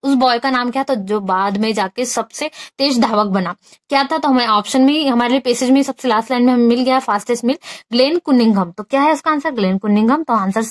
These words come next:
हमारे लिए क्या है? Glen Cunningham। अब D पे है, तो डी पे हमें question दिया गया है, "How did the mother help the boy to overcome his disability?" उसको इस प्रकार की disability से निकलने में, बाहर निकलने में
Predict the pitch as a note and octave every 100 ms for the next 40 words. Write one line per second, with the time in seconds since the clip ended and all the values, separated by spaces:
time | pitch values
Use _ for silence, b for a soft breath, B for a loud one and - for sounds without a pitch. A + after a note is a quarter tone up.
0 | A3 G3+ F#3+ G3 A#3 B3+ - B B -
1 | A3 C#4 C4 F#3+ F3+ F3+ - G#3+ A3 C#4
2 | E4 F#4 D4+ A#3 B3+ D#4 D#4 D4+ C4+ D4+
3 | C#4+ C#4+ C#4 C#4+ F#4+ B B B - E4+
4 | D4 F#4 D4+ D#4+ C#4 C#4+ C#4 C#4 A3 G#3
5 | C4 B B G#3 B3+ A#3 G#3+ G#3 C4+ F#4
6 | C4+ D4+ D#4+ E4 E4 D#4+ D#4+ A#3 C4+ D#4
7 | C4+ C4 D#4+ B B _ - D#4 - F4+
8 | E4 - C#4 - _ - C4 C4 C4 C#4+
9 | D4 C4 A#3+ C4+ A3+ B3 A#3 D4 B3 A#3
10 | C4+ C4 B3+ A3+ A3 C4 C4 B3 B3 B3